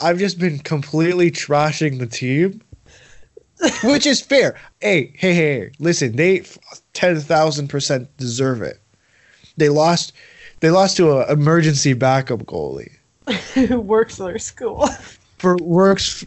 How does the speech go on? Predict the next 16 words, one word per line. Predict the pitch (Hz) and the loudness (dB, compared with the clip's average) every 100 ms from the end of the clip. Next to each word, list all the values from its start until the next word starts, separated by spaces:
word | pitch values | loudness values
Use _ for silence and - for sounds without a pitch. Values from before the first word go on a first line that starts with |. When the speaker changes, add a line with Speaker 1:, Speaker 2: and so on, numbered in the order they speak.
| 160 | 2
Speaker 1:
uh, | 160 | 4
works | 160 180 175 | 6 4 4
at | 160 | 4
our | 147 | 2
school. | 143 139 | 0 -2
But | 120 135 | 0 0
at | 147 147 | 2 2
the | 160 - - | 0 0 2
end | 175 202 | 2 2
of | 190 | 2
the | 175 | 2
day, | 135 120 135 175 214 - _ _ _ _ _ _ _ _ _ _ - - - - | 2 2 2 0 -4 -12 _ _ _ _ _ _ _ _ _ _ -20 -20 -6 0
like, | 196 | 0
they're | 196 208 | 2 2
still, | - 240 254 220 | 2 2 2 0
like, | 208 | -2